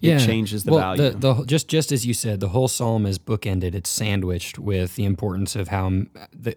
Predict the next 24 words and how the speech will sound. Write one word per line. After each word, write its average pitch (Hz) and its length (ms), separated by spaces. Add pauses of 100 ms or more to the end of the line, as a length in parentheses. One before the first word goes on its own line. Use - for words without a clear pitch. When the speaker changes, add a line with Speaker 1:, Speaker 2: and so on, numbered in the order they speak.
Speaker 2:
and 117 140
the 120 60
importance 113 360
of 110 120
God's 101 300
name 90 360
and 90 100
how 95 100
majestic 98 520
it 98 80
is. 92 260 (480)
And 139 140
then 139 80
right 139 220
there 143 140
in 120 100
the 104 40
center, 107 540
in 107 220
verse 107 240
four, 98 500 (640)
we 123 180
have 110 280
this, 113 240